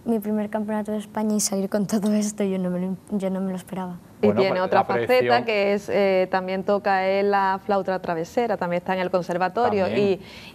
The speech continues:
Speaker 2: y, y, claro, también está en la gimnasia, en el conservatorio y en los estudios.
Speaker 3: Artista al completo.
Speaker 2: Artista.
Speaker 1: Y también dibujo,
Speaker 2: Bueno,
Speaker 1: que he
Speaker 2: también
Speaker 1: aprendido
Speaker 2: dibuja.
Speaker 1: a dibujar y ahora no puedo parar.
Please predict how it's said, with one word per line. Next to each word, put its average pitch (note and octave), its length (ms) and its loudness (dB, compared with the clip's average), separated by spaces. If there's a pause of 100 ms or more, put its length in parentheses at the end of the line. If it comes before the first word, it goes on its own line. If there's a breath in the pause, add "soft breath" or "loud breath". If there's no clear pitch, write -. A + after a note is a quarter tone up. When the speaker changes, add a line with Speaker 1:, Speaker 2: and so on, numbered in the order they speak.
Speaker 2:
y, G#3 220 4
y, F#3 40 -2
claro, F#3 320 0
también F#3 300 0
está G3+ 240 2 (100)
en F3+ 180 0
la E3+ 120 2
gimnasia, G3+ 460 0
en D#4 40 -4
el C#4 140 0
conservatorio A3 520 2
y C4+ 40 2
en C4+ 60 0
los C4 100 0
estudios. G#3+ 480 0
Speaker 3:
Artista A#2 440 0
al C3+ 100 0
completo. C#3+ 380 -2
Speaker 2:
Artista. A#3 480 0
Speaker 1:
Y C4+ 80 2
también B3 380 2
dibujo, B3 400 0 (260)
Speaker 2:
Bueno, F#3 260 -2
Speaker 1:
que - 0 -
he - 20 -12
Speaker 2:
también G#3+ 240 2
Speaker 1:
aprendido A#3 400 2
Speaker 2:
dibuja. - 0 -
Speaker 1:
a B3 420 0
dibujar B3 40 0
y A#3+ 100 0
ahora A3+ 320 2
no A3+ 140 -2
puedo A3+ 260 -2
parar. G#3+ 240 0